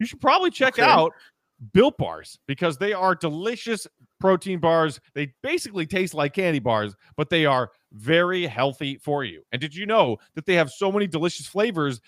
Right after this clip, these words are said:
Speaker 1: that there is something out there for everyone? You just have to try 'em all and figure out which one is your favorite. If you like some
Speaker 2: Mm-hmm.
Speaker 1: fruit in your protein bars, they've got flavors like cherry barcia, raspberry, strawberry, and
Speaker 2: Mm-hmm.
Speaker 1: orange.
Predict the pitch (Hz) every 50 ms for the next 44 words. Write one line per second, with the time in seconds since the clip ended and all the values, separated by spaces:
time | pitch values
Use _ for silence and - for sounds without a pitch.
0 | _ _ - 156 139 - 196 202 190 180 160 - - 190 185 - 190 175 160 170
1 | 165 - 175 160 - 165 160 - 202 240 240 233 190 156 151 151 143 160 226 247
2 | 233 226 196 180 - 151 - - 185 190 220 233 214 165 123 123 143 160 - _
3 | _ _ 165 156 - 202 175 175 170 170 175 170 170 170 - 156 156 170 180 185
4 | 185 185 196 175 147 143 170 190 233 269 277 - 156 117 101 87 92 85 - _
5 | _ _ _ _ - 143 123 165 196 196 220 240 - - - 214 - 156 - 185
6 | 214 240 233 208 196 190 175 - 208 202 196 - 208 196 160 180 175 175 185 196
7 | 180 - 160 135 170 151 143 - - 160 156 147 143 143 131 131 131 120 - _
8 | - 160 160 151 139 127 - 101 87 - - 185 196 202 196 165 127 127 131 147
9 | 165 170 156 147 160 190 196 190 190 196 - _ _ _ - - - - - 135
10 | 143 156 170 170 190 196 196 190 147 127 - - 135 151 180 208 233 254 254 196
11 | -